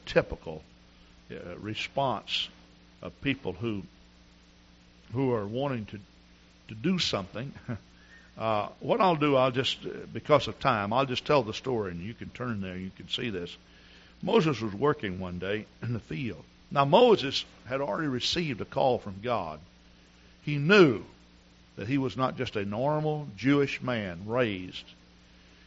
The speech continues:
in Pharaoh's palace. He knew that. He knew that God wanted him to lead the children of Israel out of this bondage, this slavery that they had been in for almost four hundred years. He knew this.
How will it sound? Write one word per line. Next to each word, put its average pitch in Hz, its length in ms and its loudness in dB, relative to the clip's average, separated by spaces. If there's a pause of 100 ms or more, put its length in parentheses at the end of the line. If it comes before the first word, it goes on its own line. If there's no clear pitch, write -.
(160)
in 110 160 -6
Pharaoh's 113 500 2
palace. 80 520 -4
He 151 140 -2
knew 175 200 0
that. 87 240 -8 (760)
He 226 180 2
knew 190 240 6
that 123 240 -2
God 123 440 2
wanted 117 360 -4
him 127 260 -4
to 104 80 -6
lead 120 500 -4
the 104 120 -8
children 127 380 0
of 95 120 -8
Israel 101 420 -4 (120)
out 113 240 0
of 92 140 -6
this 107 280 -6 (380)
bondage, 123 520 4
this 110 120 -8
slavery - 580 -4 (380)
that - 160 -10
they 117 100 -2
had 104 220 -8
been 120 160 -6
in 92 160 -8
for 95 180 -14 (320)
almost 117 320 -8
four 117 180 -8
hundred 92 360 -10
years. 87 280 -12
He 135 120 -4
knew 151 180 -2
this. - 320 -12